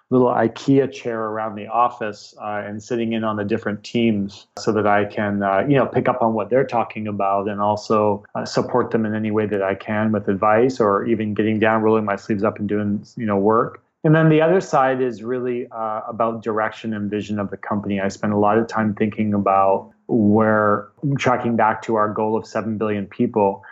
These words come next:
and how we might accomplish that. You have to balance your own dreams as well as we have customers now. So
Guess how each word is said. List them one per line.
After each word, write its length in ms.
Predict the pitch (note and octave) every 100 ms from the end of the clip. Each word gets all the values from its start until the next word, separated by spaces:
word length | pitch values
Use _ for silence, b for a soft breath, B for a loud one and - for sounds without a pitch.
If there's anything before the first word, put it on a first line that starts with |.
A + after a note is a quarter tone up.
| B -
and 200 | A#2+ G2+
how 360 | - A#2+ B2
we 200 | C3 B2
might 360 | A#2 A2+ A2+ A2+ -
accomplish 600 | - A#2+ A#2+ G#2+ G2+ -
that. 240 | - - _ _ _ _
You 160 | C3 A#2+
have 160 | B2+
to 80 | B2+
balance 440 | A#2 A#2 B2 A#2 -
your 160 | A#2
own 180 | A2+ A2
dreams 460 | G2+ A2+ A#2+ A#2 G#2
as 160 | F#2+
well 240 | G#2+ A2+ A2+
as 140 | F#2+
we 100 | A#2
have 140 | A2+ -
customers 580 | C3+ C3+ C3 G#2+ G2 A2
now. 420 | G2 G2 D3+ G3
So 480 | - - A2 G#2 G2+